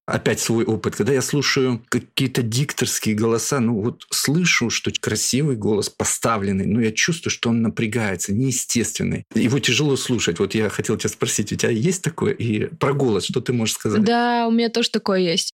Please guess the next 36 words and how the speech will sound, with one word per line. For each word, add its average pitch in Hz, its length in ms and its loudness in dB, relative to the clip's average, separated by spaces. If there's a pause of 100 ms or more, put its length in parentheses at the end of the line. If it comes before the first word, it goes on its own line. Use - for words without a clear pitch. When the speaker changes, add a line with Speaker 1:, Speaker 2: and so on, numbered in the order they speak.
Speaker 2:
Я 233 80 4
не 226 120 6
люблю 233 320 4
вот 208 160 2
эти, 202 240 0
м, 185 480 2
радийные 226 600 4
голоса. 202 420 2 (160)
Ну, 240 100 4
то 247 60 2
есть 233 180 0
я 220 220 2
тоже 233 680 0
разговариваю 202 1080 0
расслабленно. 190 560 0
То 190 80 0
есть 190 100 0
вот 190 120 -2
я 208 60 2
как 208 140 0
сейчас - 320 0
с - 40 -6
тобой 196 260 2
говорю, 226 360 4
я 240 240 4
также 220 320 4
в 196 60 2
жизни 196 280 4
разговариваю. 175 500 0
Вообще 208 200 0
ничего 208 300 2
не 202 80 4
меняется. 190 440 0
Ну, 269 80 4
может 240 240 2
быть, 190 140 0